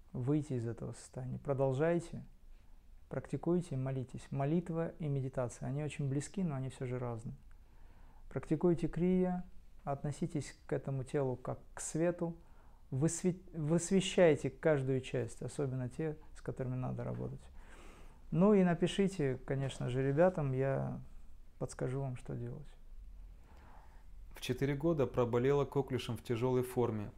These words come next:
Speaker 2: выжила. Проблемы бронхолеготь-, бронхолегочные на всю жизнь. Сейчас шестьдесят пять лет. Какой же урок не выполнила в четыре года?
Speaker 1: Это карма прошлого, неважно сейчас, какой урок вы не выполнили. Сейчас очень сложно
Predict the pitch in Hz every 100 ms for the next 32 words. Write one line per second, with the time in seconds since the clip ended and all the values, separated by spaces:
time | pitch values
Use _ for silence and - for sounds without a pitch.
0 | - 123 107 110 107 123 - - - -
1 | - - 113 123 151 143 113 127 123 -
2 | 120 139 139 131 - 120 113 120 131 123
3 | 139 139 - 127 113 113 - 135 123 117
4 | 110 101 - - 113 147 156 - 120 110
5 | 131 127 - 117 - 110 107 - - -
6 | - - 120 147 143 120 127 156 156 117
7 | 110 131 117 110 107 104 - - 120 117
8 | 113 104 104 110 - - - - - -
9 | - - - - - - 220 185 175 170
10 | 160 151 202 220 180 160 156 160 160 131
11 | 131 - - 135 - 139 - 147 147 143
12 | 147 147 190 190 156 147 143 131 - 156
13 | 139 143 151 - 156 143 127 127